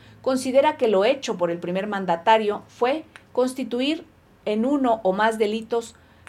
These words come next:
caer en uno o más delitos contemplados en el Código Penal Federal, el Código Fiscal de la Federación y la Ley de Instituciones de Crédito.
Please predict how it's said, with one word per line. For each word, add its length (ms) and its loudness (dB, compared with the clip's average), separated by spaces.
caer 280 6
en 140 2
uno 220 4
o 20 4
más 220 0
delitos 360 -2
contemplados 880 2
en 120 -4
el 180 -4
Código 460 2
Penal 420 -2
Federal, 480 -2
el 120 -6
Código 360 -2
Fiscal 500 2
de 80 2
la 160 2
Federación 720 -2
y 120 -2
la 120 4
Ley 220 4
de 80 2
Instituciones 840 -6
de 100 -6
Crédito. 460 -8